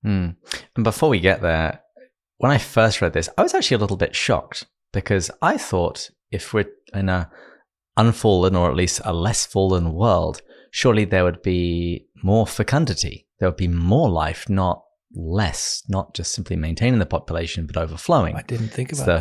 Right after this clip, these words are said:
Speaker 2: that.
Speaker 1: that's the very pro-life, very Catholic side of me kicking in.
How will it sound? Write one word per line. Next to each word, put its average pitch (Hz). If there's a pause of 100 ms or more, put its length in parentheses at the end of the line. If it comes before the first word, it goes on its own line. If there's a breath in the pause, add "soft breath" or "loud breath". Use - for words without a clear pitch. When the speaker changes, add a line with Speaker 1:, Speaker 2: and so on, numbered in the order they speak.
Speaker 2:
that. -
Speaker 1:
that's -
the 104
very 90
pro-life, 95
very 95
Catholic 92
side 95
of 90
me 87
kicking 90
in. 92